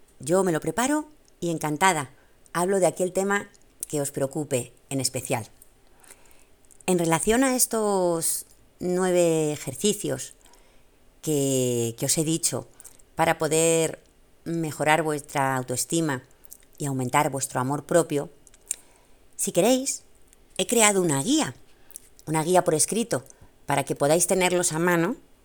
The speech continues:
y podáis aplicarlos a diario. Si la queréis, solamente tenéis que pedírmela y os la haré llegar gratuitamente.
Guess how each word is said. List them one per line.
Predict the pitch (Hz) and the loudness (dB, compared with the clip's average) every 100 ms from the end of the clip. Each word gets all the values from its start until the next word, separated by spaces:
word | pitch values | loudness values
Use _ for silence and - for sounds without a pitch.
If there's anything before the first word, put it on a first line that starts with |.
| _ - | _ -4
y | 165 | -2
podáis | 147 143 165 180 | 2 4 6 4
aplicarlos | 170 135 - 139 175 - | 0 -4 2 2 2 0
a | |
diario. | 127 131 120 107 - - - _ _ _ _ _ - - - | 0 0 0 -2 -10 -18 -20 _ _ _ _ _ -20 -8 -8
Si | - - | -8 -8
la | 131 | -6
queréis, | 131 170 254 - - - - | 2 2 2 -2 -12 -20 -4
solamente | - 190 175 143 135 127 | 2 4 4 0 0 -2
tenéis | - 131 165 | -2 -4 -2
que | 208 | -2
pedírmela | 147 190 247 254 320 - - - - - | 0 0 0 0 -2 -6 -20 -20 -20 -8
y | 147 | -6
os | 143 | -2
la | 143 | -2
haré | 151 | 0
llegar | 156 143 190 247 - - _ | -2 2 2 2 -10 -20 _
gratuitamente. | 147 131 147 139 120 117 117 - | 0 0 0 0 -2 -2 -8 -10